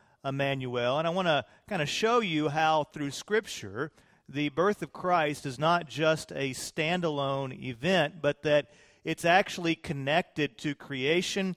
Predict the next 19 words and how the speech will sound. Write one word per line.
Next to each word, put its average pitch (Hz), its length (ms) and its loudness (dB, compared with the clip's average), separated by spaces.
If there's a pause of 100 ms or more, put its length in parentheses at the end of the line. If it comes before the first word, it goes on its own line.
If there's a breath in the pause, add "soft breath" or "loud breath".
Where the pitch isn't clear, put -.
(300 soft breath)
it's 143 200 -2
connected 143 480 -4
to - 80 -16
the 120 80 -10
cross, 165 600 4 (320 soft breath)
and 135 140 -4
it's 139 160 -4
even 147 240 0
connected 139 540 -4
to 147 180 -4
the 127 100 -4
culmination 135 920 -4
of 135 200 -8
all 120 240 -2
things. 160 720 -4 (280 soft breath)
"O 156 140 0
come, 220 300 2
O 226 80 4
come, 147 580 0